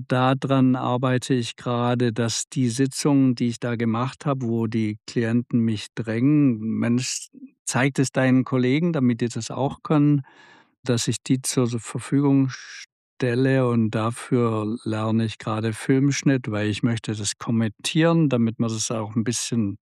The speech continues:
besser verstehen kann. Ich möchte kommentieren, wie mein Vorgehen ist und warum ich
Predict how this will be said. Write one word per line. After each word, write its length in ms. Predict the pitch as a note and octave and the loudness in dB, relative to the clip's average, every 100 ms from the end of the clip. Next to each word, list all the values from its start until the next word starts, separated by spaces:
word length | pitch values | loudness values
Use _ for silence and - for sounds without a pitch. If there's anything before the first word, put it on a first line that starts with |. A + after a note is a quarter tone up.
| - | -8
besser 260 | A2+ A#2 | -6 -4
verstehen 540 | - - - B2+ C#3+ D#3 | -6 -8 -2 0 0 0
kann. 260 | D3 D3+ - _ _ | 2 0 0 _ _
Ich 40 | - | 0
möchte 240 | C3 - - | 0 2 0
kommentieren, 880 | C3 A#2+ A2+ G#2 - C#3 C3+ A#2+ A2 | 4 4 4 0 0 2 4 2 2
wie 120 | A#2+ | 2
mein 400 | A#2 A#2 A#2+ A#2+ | 2 4 2 2
Vorgehen 680 | - C3+ C#3+ D3+ D3+ D3+ D3 | 2 0 2 2 2 2 0
ist 420 | D3 D3 - - | 0 -2 -2 -6
und 320 | B2+ A2 G#2 | -6 -4 -4
warum 380 | A2 G#2+ C3+ D#3+ | -4 0 2 4
ich 360 | D#3 C3+ - | 2 -2 -10